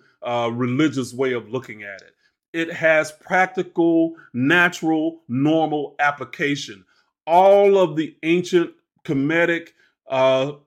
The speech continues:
all of these, the mythologies and everything, it's all connected to us and what we're about and who we are as humanity and who and what Earth is and what we are on this plane of existence.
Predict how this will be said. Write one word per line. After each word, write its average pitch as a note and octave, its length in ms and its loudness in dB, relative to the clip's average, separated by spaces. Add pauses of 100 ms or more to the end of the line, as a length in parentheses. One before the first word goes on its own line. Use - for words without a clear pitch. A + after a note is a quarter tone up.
(120)
all F#3 280 4
of F3 80 2
these, E3+ 340 -4
the C#3 80 0
mythologies D#3 800 -2
and D3 100 -6
everything, E3 460 -4 (240)
it's D#3 200 -8 (100)
all F3+ 260 2
connected E3 600 -4
to - 240 -14
us E3+ 580 -10
and C#3+ 160 -6
what E3 220 -2
we're E3+ 220 4
about D3+ 420 -2
and C#3+ 140 -6
who F3 160 -2
we D3+ 220 -6
are D#3+ 300 -6
as D3 160 -16
humanity D3 800 -8 (260)
and C3 160 -6
who E3 360 -2
and C3 200 -4
what D#3+ 280 -6
Earth F3 300 -2
is B2 340 -2
and A#2 100 -10
what D3+ 180 -10
we D#3+ 200 -10
are D3+ 200 -8
on D3 140 -12
this C3+ 160 -12
plane D3 320 -10
of B2+ 140 -12
existence. B2 680 -12